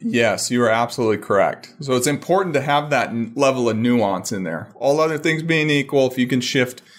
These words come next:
your angle of attack up, absolutely.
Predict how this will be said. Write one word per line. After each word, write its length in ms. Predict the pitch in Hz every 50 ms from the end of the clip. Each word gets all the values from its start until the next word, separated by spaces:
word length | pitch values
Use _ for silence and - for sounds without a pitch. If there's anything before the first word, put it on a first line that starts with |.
| - - - - _
your 160 | - 110 117 117
angle 200 | 123 131 123 117
of 80 | 110
attack 400 | 110 104 - 139 123 117 113 -
up, 300 | - 120 120 110 107 - - _ -
absolutely. 920 | 113 110 110 113 - - 117 107 107 107 107 - 107 110 110 120 120 117